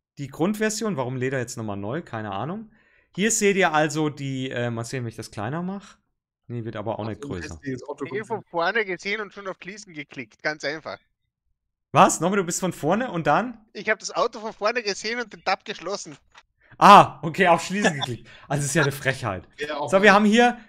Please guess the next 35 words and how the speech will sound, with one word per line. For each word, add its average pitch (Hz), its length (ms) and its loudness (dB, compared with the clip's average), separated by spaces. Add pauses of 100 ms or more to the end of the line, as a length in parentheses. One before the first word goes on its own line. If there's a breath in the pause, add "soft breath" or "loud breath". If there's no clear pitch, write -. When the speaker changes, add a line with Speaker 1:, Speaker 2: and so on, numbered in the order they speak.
Speaker 1:
wir 180 100 2
machen 180 300 6
also 190 220 2
mal 185 120 4
die 160 80 0
Brot- 160 320 0
und 156 220 -2
Butter-Variante, 101 760 2
ne? 143 140 0
Also 151 220 0
nicht 185 260 -4
die, 135 240 -8
die 131 120 -8
brutale, 143 540 2
sondern 185 520 0 (240 soft breath)
einfach, 180 560 4 (240 soft breath)
natürlich 208 400 0
Sportpaket 214 720 2
hätte 170 160 0
ich 170 100 -6
schon 156 200 0
gerne. 107 220 -4
Mal 110 100 -4
sehen, 160 280 -4
wie 175 80 -2
sich 139 140 -14
die 135 140 -10
Optik 208 320 -4
verändert. 196 540 -4 (160)
Ja. 113 420 2 (800 soft breath)
Also 147 300 4
ohne 202 240 4
Sportpaket, 208 800 2 (440)
mit 135 200 -6
Sportpaket. - 720 -8